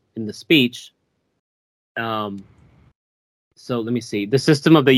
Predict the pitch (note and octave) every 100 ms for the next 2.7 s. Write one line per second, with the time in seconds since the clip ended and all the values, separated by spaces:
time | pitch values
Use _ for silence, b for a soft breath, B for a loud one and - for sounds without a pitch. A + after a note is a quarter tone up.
0 | C3+ C#3 C3 C3 B2 B2+ B2 A#2 B2 A#2+
1 | A#2+ A#2 A2+ A2+ A2 G#2+ - A#2+ A#2 A#2
2 | G2+ A2 - C3 B2 A#2 -